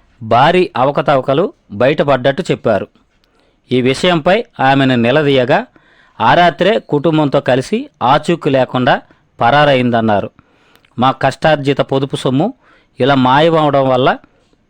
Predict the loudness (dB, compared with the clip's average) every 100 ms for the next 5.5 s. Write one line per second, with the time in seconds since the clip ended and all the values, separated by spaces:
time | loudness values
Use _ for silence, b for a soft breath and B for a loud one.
0 | -4 0 0 -2 0 2 2 0 2 0
1 | 0 -2 0 0 0 0 0 -2 -6 -6
2 | -2 -2 -2 -2 0 -2 0 0 2 2
3 | 2 0 0 -2 -4 -4 -2 -2 -4 -6
4 | b b b b b b -2 0 0 0
5 | 0 0 0 0